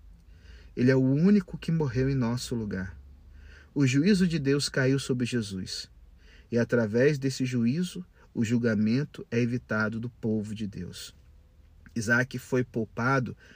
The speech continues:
após uma jornada de três dias. Jerusalém foi poupada após uma praga de três dias.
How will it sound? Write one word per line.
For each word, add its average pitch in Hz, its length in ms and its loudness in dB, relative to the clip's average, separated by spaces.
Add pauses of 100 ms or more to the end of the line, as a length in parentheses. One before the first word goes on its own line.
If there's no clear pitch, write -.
após 117 380 -2
uma 117 160 2
jornada 110 400 -2
de 110 80 -12
três 123 300 -4
dias. 104 440 -6 (300)
Jerusalém 127 560 4
foi 135 220 2
poupada 139 500 0
após 135 300 0
uma 123 160 2
praga 160 340 0
de 143 140 -4
três 131 240 0
dias. 110 340 -4